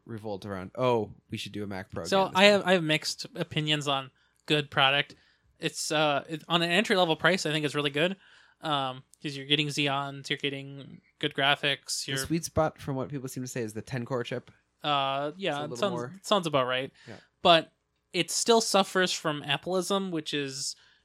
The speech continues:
Speaker 2: why is it, why is it so thin when it could just have been a little thicker and it could have vented better? It could have had more surface area to
Speaker 1: I've heard this
Speaker 2: cool.
Speaker 1: thing is super cool, though, or super silent.
Speaker 2: I know,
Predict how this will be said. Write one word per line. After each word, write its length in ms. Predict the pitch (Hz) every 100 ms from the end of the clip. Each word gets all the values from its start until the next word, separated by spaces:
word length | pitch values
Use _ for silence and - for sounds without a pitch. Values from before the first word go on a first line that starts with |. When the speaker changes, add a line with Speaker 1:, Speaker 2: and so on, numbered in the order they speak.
| _ -
Speaker 2:
why 200 | 151 170
is 200 | 180 170
it, 140 | 175 -
why 220 | 170 170 175
is 200 | 180 180
it 100 | 170
so 160 | 185
thin 380 | 175 208 190 160
when 140 | 151 151
it 160 | 147
could 160 | - 156
just 300 | 160 - -
have 120 | 151
been 120 | 170
a 80 | 160
little 200 | 165 170
thicker 380 | 170 196 175 147
and 180 | 139 143
it 80 | 139
could 100 | 151
have 200 | 135 - _ -
vented 360 | 156 156 151
better? 320 | 165 165 143 131
It 200 | 139 -
could 120 | 151
have 140 | 143
had 220 | - 151
more 220 | 143 143 143
surface 380 | 160 - 143 151
area 200 | 147 147
to 240 | 147 - _ _ _ -
Speaker 1:
I've 100 | 131
heard 120 | 196
this 140 | 151 -
Speaker 2:
cool. 40 |
Speaker 1:
thing 160 | 170 143
is 140 | 117
super 340 | - 175 131
cool, 240 | 123 139 127
though, 80 | 113
or 140 | 113
super 340 | - 180 151 123
silent. 380 | - 113 98 170
Speaker 2:
I 140 | 190
know, 600 | 190 165 151 147 139 143